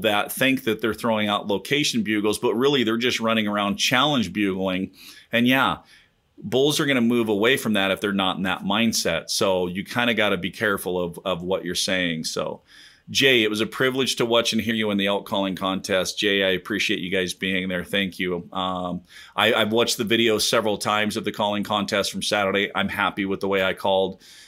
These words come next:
Again, that's something that's, that's something that I can control is, is the routine that I put together. I can't control what the judges think. So, you know what? I kinda saw that as practice for the World Championships.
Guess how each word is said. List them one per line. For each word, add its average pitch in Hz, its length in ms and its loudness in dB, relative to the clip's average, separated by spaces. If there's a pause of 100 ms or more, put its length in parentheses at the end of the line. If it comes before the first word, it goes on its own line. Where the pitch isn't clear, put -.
(140)
Again, 98 400 2
that's 95 220 -2
something 104 500 0
that's, 101 300 -2
that's - 280 0
something 117 440 0
that 107 180 0
I 101 200 2
can 95 220 -2
control 87 680 -2 (180)
is, 95 540 -2
is 95 380 -2
the 101 100 -6
routine 98 440 -2
that 98 80 0
I 90 100 -2
put - 220 -8
together. 101 560 0 (360)
I 101 140 0
can't 110 360 0
control 98 460 0
what 92 140 -2
the 95 80 -6
judges 98 480 0
think. 98 380 0
So, 95 560 2 (840)
you 107 80 -4
know 107 120 2
what? 101 360 2 (920)
I 113 140 0
kinda 123 240 2
saw 117 240 4
that 110 180 4
as 95 120 -2
practice 104 420 2
for - 160 -4
the 98 80 -2
World 98 320 -2
Championships. 104 840 0